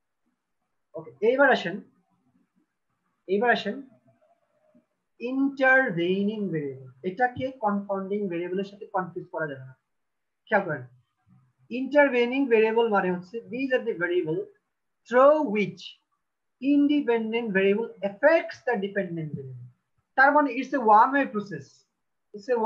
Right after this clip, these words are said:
one way process, যে প্রসেসের মাধ্যমে actually intervenable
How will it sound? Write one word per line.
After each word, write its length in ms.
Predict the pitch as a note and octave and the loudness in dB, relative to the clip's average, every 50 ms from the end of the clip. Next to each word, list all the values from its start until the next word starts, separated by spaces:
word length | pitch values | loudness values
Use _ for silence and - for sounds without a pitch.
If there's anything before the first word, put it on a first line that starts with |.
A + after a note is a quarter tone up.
| A3+ | 4
one 100 | A#3 B3+ C4+ | 4 4 2
way 80 | C4 A#3+ G3+ | -2 -6 -6
process, 280 | - E3 D#3+ - D3+ _ _ _ - | -8 -12 -12 -14 -20 _ _ _ -6
যে 80 | A#3 C4 C4+ C4 C4+ | -4 -4 -4 -4 -6
প্রসেসের 360 | B3+ B3+ B3+ A#3+ C4 B3+ B3+ A#3 | -8 -8 -8 -8 -8 -4 0 0
মাধ্যমে 340 | G#3+ F#3 F3 F3+ E3+ E3+ F3 G3+ - _ _ _ _ _ _ _ _ - A#3 A#3+ | 0 0 0 -6 -8 -8 -8 -10 -12 _ _ _ _ _ _ _ _ -4 -4 -4
actually 360 | A#3 - - C#4 C#4 C#4 C4+ B3 A#3+ | -4 -4 -4 -2 -2 0 0 -2 -4
intervenable 800 | A3 G3+ A#3+ A#3+ A#3 A3+ G#3 G3+ G3 G3+ G3+ A3 G#3 A3 A3 | -4 0 2 2 2 2 2 2 2 2 0 -2 -4 -6 -6